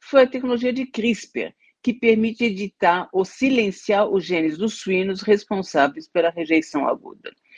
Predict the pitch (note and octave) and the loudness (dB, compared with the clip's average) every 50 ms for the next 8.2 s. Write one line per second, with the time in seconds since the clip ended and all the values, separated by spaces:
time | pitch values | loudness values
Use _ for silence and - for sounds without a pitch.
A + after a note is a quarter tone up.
0 | - - - - - - - - - - _ - B3 C4+ D#4+ D#4+ - B3 G#3+ G3 | -20 -20 -20 -20 -20 -20 -20 -20 -20 -14 _ 2 6 6 6 8 6 6 6 6
1 | F#3 F3 A3 A3 G3 F3 C#3+ C3+ A#2+ C3 - _ _ _ _ - G#3+ A#3+ A#3 A3 | 6 4 4 4 4 4 0 -4 -6 -6 -6 _ _ _ _ -2 2 2 4 4
2 | B3 A#3 A#3 B3 C4+ C4 A#3+ G3 F#3+ F#3+ - - - F3 E3+ F3 F#3+ G3 F#3+ F#3 | 4 4 4 4 4 4 4 4 4 0 0 0 -2 0 0 0 -2 -2 -4 -4
3 | - G#3 G3 G#3+ G#3+ G3+ F#3 G#3 G#3 G#3 G3+ G3+ - G#3 G#3+ G#3 G3+ G#3+ A3+ B3+ | -4 -2 0 0 0 2 4 2 2 2 0 -4 -2 -2 0 2 2 4 4 4
4 | C#4 C4 B3 B3+ A3+ G#3 G3 F#3 - - - F#3+ F#3+ G3+ G#3 - G#3 F3+ G3 G3+ | 2 2 0 0 0 0 0 -2 -4 -2 2 2 2 2 0 -2 -4 -2 -2 -2
5 | G3 - - A3 A3 G3+ G3 E3+ E3 - - - E3 D#3+ D#3+ - F#3 G#3 G3+ - | -2 0 4 4 6 6 6 4 2 0 -4 -4 -2 -2 -2 -2 -2 -4 -4 -4
6 | - - F#3+ G3 G3+ G3 - F#3+ G3 F#3 - E3+ D#3 - - - C#3 C#3 C#3+ C#3+ | -6 -6 -4 -4 -4 -4 -4 -4 -6 -2 0 0 0 0 -2 -6 -4 -2 -2 -2
7 | D3 - - - - - D#3 C#3+ C#3 C3+ - C#3+ - - F3+ F3+ E3+ D#3+ D#3+ D#3+ | -2 -6 -8 -12 -8 -6 -4 -2 -2 -2 -4 -6 -6 2 4 6 6 6 6 4
8 | E3+ - - - | 2 2 0 -18